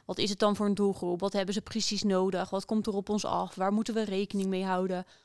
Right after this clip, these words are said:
Omdat we wel willen dat dit een succes gaat zijn. Als je een pilot start, ik zeg maar wat, met, eh, tien mensen en, eh, het gaat negen keer mis, ja, dan, eh,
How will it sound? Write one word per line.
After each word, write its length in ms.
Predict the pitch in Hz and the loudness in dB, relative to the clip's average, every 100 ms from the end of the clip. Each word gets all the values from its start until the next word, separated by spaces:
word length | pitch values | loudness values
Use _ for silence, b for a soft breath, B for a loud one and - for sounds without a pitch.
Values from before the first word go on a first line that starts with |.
| b | b
Omdat 280 | - 214 214 | -4 0 2
we 100 | 208 | 2
wel 260 | 190 220 226 | 4 4 4
willen 200 | 196 196 | 2 0
dat 140 | 185 | -2
dit 140 | 202 208 | -2 -2
een 60 | |
succes 360 | 190 202 233 220 | -2 -2 -2 -2
gaat 180 | - - | -2 -4
zijn. 320 | - - - | -4 -4 -6
Als 120 | 190 214 | -4 0
je 60 | |
een 100 | 202 | 0
pilot 340 | 202 220 233 - | 2 2 2 2
start, 460 | - 196 196 - B B B | 0 0 -2 -10 B B B
ik 140 | 208 | -4
zeg 140 | 226 214 | -2 -2
maar 120 | 202 | 0
wat, 160 | 196 196 | 0 0
met, 240 | 196 - | -4 -4
eh, 60 | 185 | -6
tien 160 | - 220 | -2 0
mensen 460 | 208 220 208 196 185 | 2 0 0 -2 0
en, 300 | - 190 190 | -2 0 0
eh, 60 | 185 | -2
het 140 | - - | -4 -6
gaat 120 | 208 | -2
negen 300 | 214 240 - | 0 0 -2
keer 160 | - 196 | -2 0
mis, 380 | 208 254 302 B B B B | 0 -2 -4 B B B B
ja, 140 | - 190 | -6 0
dan, 240 | 202 202 | 0 2
eh, 300 | 196 196 185 | 0 2 0